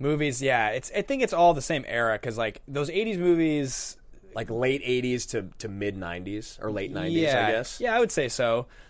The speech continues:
Speaker 1: There's a lot of 'em. Like, it's funny, 'cause a lot of the, like, the big, the big cable movies that you see on a lot, like, The Fugitive's a good example of one of those movies that's on cable all
Speaker 2: Mm-hmm.
Speaker 1: the time.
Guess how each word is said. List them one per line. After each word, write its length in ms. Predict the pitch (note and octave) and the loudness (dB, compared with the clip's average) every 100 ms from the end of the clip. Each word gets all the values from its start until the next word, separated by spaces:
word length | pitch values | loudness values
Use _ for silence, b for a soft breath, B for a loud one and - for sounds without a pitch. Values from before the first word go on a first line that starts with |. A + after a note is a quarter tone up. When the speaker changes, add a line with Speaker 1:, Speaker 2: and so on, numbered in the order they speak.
| b | b
Speaker 1:
There's 160 | - A3 | 0 4
a 40 | |
lot 260 | A#3+ C3 C3+ | 6 6 6
of 80 | A2 | 2
'em. 200 | G#2 A2 | -2 -4
Like, 280 | E3 F#3+ - - | 4 4 4 2
it's 220 | G3+ - | 2 4
funny, 240 | C#4+ D4+ | 4 4
'cause 200 | E3+ F3 | 4 2
a 60 | D#3 | 4
lot 200 | D#3 F#3+ | 6 6
of 60 | G3+ | 4
the, 160 | C3+ | 2
like, 140 | D3+ C#3+ | -2 -2
the 60 | |
big, 320 | B2+ C#3+ D#3 | 0 0 0
the 100 | C3+ | -2
big 300 | C3+ D3 D#3 | -2 0 0
cable 320 | C3+ C3+ C3+ C3 | -2 -4 -2 -4
movies 260 | A2+ A2+ | -4 -6
that 100 | G#2+ | -8
you 100 | F#2+ | -10
see 180 | - C3 | -6 -4
on 160 | F#2+ G#2+ | -4 -2
a 40 | |
lot, 280 | C#3+ D#3 D#3 | 0 0 0
like, 240 | A2 G2 b b b | -8 -10 b b b
The 60 | - | -14
Fugitive's 460 | - C#3+ B2 A2 G2 | -2 -2 0 -4 -4
a 60 | |
good 100 | G#2 | -6
example 380 | G#2 G2+ F#2+ G2+ | -4 -6 -6 -4
of 60 | G2+ | -4
one 100 | G2 | -6
of 40 | |
those 140 | F#2+ | -8
movies 180 | G2+ F#2+ | -10 -12
that's 120 | F#2+ | -10
on 160 | F#2+ F#2+ | -8 -10
cable 360 | - A2+ F#2+ - | -8 -8 -8 -12
all 280 | - A#2 A#2 | -2 4 4
Speaker 2:
Mm-hmm. 80 | G#2+ G#2+ | 2 -4
Speaker 1:
the 40 | |
time. 340 | G#2 G#2 C#3+ | -6 -6 -6